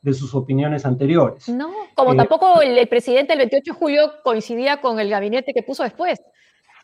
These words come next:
Speaker 1: Eh, pues sí. Eh, no, por eso, mi punto es que, eh,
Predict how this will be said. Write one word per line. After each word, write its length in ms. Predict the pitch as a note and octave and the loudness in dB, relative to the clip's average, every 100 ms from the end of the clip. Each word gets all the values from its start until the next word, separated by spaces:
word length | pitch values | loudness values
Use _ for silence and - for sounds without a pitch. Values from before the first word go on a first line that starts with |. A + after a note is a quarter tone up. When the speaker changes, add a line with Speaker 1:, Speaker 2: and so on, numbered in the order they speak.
| _ | _
Speaker 1:
Eh, 380 | D#3+ D3+ D3 D3 F#3 A#3 | -6 -2 -2 -4 -10 -14
pues 180 | - D3 | -4 -2
sí. 260 | C#3+ C3 - - | 0 -2 -4 -8
Eh, 280 | D3+ D3 D#3+ | -2 -2 4
no, 200 | C4 A3 | 4 4
por 140 | A#3 | 4
eso, 220 | A3+ E3+ | 2 0
mi 120 | D#3 D#3 | 0 -2
punto 320 | G#3 G#3+ G3+ | -2 -2 -2
es 120 | F#3+ | -2
que, 720 | - E3 D3 C#3+ E3 C#3+ C3+ | -4 -4 -2 -4 -4 -4 -2
eh, 40 | C#3 | -4